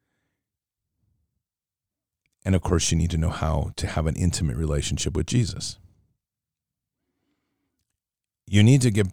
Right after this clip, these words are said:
we need to get back to the principles of stewarding so that when a person is in a community, they're not just at a pulpit waiting for somebody to give them donations so they can have a salary. That's irrelevant. That's not the way this works.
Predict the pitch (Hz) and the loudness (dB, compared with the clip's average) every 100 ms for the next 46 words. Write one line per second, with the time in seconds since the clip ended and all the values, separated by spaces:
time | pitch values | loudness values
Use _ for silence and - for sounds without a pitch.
0 | - 107 135 117 92 80 95 107 - 90 | 0 4 4 4 2 2 0 0 0 -2
1 | - 110 104 87 82 78 - - 156 117 | 2 2 2 2 2 0 0 2 2 2
2 | 80 82 - 90 87 90 85 - 147 - | 0 0 0 0 0 -2 -2 2 2 2
3 | 95 92 - 104 95 - 78 76 104 120 | 0 -2 -2 -2 -2 -2 -2 2 2 2
4 | 76 71 - - _ _ - 92 127 - | -2 -8 -16 -20 _ _ -2 0 0 0
5 | 110 95 - 92 76 - 113 117 82 - | 0 0 0 -2 -2 2 4 4 2 0
6 | 92 98 82 - 95 85 71 87 76 71 | 0 0 -2 0 0 0 0 0 0 0
7 | 73 85 110 73 73 - - 82 78 76 | 0 0 0 -2 -4 -4 -2 0 0 -2
8 | 73 - 101 107 73 73 95 - - 85 | -2 -2 0 0 0 -2 -2 -2 -2 -2
9 | 95 80 67 92 90 - 98 - 82 82 | -2 -2 -4 -4 -2 -2 -4 -2 -2 -2
10 | - - - 87 - - - | -4 -8 -2 -2 -4 -8 -10